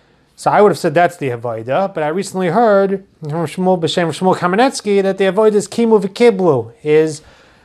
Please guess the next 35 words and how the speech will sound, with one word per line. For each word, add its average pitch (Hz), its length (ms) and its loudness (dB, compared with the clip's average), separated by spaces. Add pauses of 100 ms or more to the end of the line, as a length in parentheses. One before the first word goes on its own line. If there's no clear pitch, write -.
(100)
the 151 220 0
idea 151 200 4
that 175 140 4
Klal 196 280 2
Yisrael 165 680 0
re-accepted 165 840 -6
the 131 80 -6
Torah 160 380 2
upon 156 280 0
themselves 139 440 -2
with 135 120 -6
a 139 60 -6
new 143 220 -4
Ava, 131 720 0 (480)
and 160 240 -6
that 180 140 -2
that's 196 240 0
something 202 320 0
that 190 160 0
we 226 100 -2
try 214 180 -2
to 196 60 -4
tap 202 220 -2
into 233 300 0
is, 175 240 -2 (160)
is 170 420 -6
reinvigorating 170 840 2
ourselves 143 800 2
on 139 480 -2 (140)
our 139 200 2
commitments 143 600 -6
to - 120 -6
our 127 120 -2
basic 131 320 -6
values. 120 600 -2